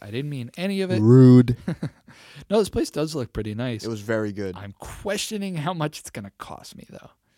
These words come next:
Speaker 1: What's the P P L Center?
Speaker 2: It's an arena.
Speaker 1: Ah.
Speaker 2: Pennsylvania Power and Light.
Speaker 1: Interesting. Who plays there?
Speaker 2: Lehigh Valley St-, uh, Phantoms.
Speaker 1: Is that a fantasy football team?
Speaker 2: It's a hockey team.
Speaker 1: Oh, okay.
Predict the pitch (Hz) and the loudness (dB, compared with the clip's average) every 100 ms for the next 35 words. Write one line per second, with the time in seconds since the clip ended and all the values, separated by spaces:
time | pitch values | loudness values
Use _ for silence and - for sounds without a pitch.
0 | _ _ _ _ _ _ _ _ _ _ | _ _ _ _ _ _ _ _ _ _
1 | _ - 180 285 - 214 190 160 147 - | _ -8 -6 -4 -4 -4 -4 -2 -2 -4
2 | 95 80 _ _ _ - 104 98 98 107 | -12 -18 _ _ _ -10 -8 -8 -10 -12
3 | - _ _ - 101 110 139 - - - | -16 _ _ -18 -14 -14 -14 -18 -20 -14
4 | 104 101 98 98 101 101 101 101 101 107 | -12 -10 -10 -10 -8 -8 -8 -10 -12 -14
5 | _ _ _ _ _ _ _ _ _ _ | _ _ _ _ _ _ _ _ _ _
6 | _ 123 107 151 - - 104 120 131 135 | _ -16 -14 -14 -16 -16 -10 -8 -4 -4
7 | 135 107 95 _ _ _ - 101 95 98 | -4 -8 -18 _ _ _ -10 -8 -8 -10
8 | 98 98 - - - 101 98 101 95 113 | -12 -14 -18 -20 -12 -12 -12 -14 -14 -16
9 | 110 - _ _ _ _ _ _ 143 139 | -20 -20 _ _ _ _ _ _ -6 -2
10 | 127 123 123 120 - _ _ - 143 131 | 0 -2 -4 -8 -14 _ _ -12 -8 -8
11 | - 123 135 139 139 147 139 - 95 95 | -10 -12 -10 -10 -12 -16 -18 -14 -10 -10
12 | 95 101 - 127 113 110 107 120 - - | -12 -20 -20 -14 -10 -10 -12 -20 -8 -4
13 | - 226 226 | -2 -2 -2